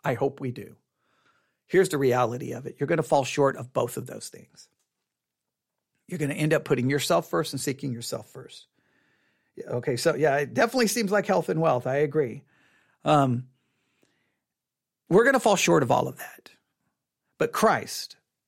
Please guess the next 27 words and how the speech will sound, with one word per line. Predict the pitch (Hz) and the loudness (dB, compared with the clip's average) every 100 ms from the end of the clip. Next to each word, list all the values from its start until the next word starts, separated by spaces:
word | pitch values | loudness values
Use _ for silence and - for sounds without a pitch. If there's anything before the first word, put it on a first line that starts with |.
| _ | _
sought | - - 143 - | -4 0 0 -2
first | - 127 - | -6 -6 -8
the | 127 | -6
kingdom | - - - | -6 -4 -8
of | - | -8
God. | - - - _ _ - | -10 -10 -16 _ _ -10
Christ | - 240 220 113 - - - _ _ _ _ _ _ | 0 4 4 0 -8 -14 -16 _ _ _ _ _ _
put | - 190 - | 0 0 0
the | 143 | -2
will | 131 175 180 170 - | 2 4 4 2 -2
of | 151 139 | -4 -4
the | 131 | -6
Father | - 147 139 131 131 _ | 0 2 2 -2 -6 _
first. | - 117 - _ _ | -2 0 -2 _ _
Christ | - 240 240 185 - 196 165 | -4 2 4 2 0 -8 -2
did | 165 147 | -2 2
those | 147 135 | 0 0
things. | - 139 127 - | -2 -4 -6 -2
In | 196 220 | 2 2
him, | 175 202 175 151 | 4 2 2 -2
I | 147 | -2
do | 131 139 196 | -2 0 -2
those | 170 151 131 127 | 0 0 -2 -4
things. | 131 120 117 - _ _ - | -6 -6 -12 -18 _ _ -8
So | - 190 170 | 2 2 2
in | 165 156 | -4 -2
that, | 220 220 - | 0 0 -4